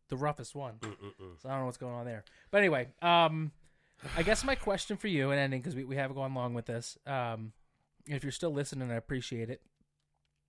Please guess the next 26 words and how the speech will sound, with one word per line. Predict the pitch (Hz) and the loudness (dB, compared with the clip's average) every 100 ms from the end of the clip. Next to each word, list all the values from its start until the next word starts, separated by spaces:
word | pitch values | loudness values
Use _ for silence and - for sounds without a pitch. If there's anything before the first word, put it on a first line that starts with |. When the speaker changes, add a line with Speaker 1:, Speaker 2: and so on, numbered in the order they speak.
| _ _ | _ _
Speaker 1:
Um, | 135 131 131 123 - _ _ _ _ _ _ _ _ _ - - | -6 -4 -4 -8 -14 _ _ _ _ _ _ _ _ _ -20 -2
in | 214 | 0
our | 233 | 0
conversation | - 185 185 165 143 139 139 | 0 0 0 0 -4 -4 -4
here, | 131 | -4
we | 131 | -4
talked | 156 139 | -4 -4
about | 131 | -4
a | |
lot | 127 123 | -2 -4
of | |
things. | - 123 113 | -4 -4 -4
Now, | 127 | -4
I | 147 | 2
have | 170 156 | 2 4
one | 156 | 0
thing | 143 147 | 0 -2
I | 131 | -2
can | 135 | -6
think | 120 127 127 | -6 -6 -4
of | 113 123 | -6 -6
that | 120 | -6
I'd | 117 | -4
like | 117 113 | -4 -8
to | 117 | -8
share, | - 113 110 | -6 -6 -6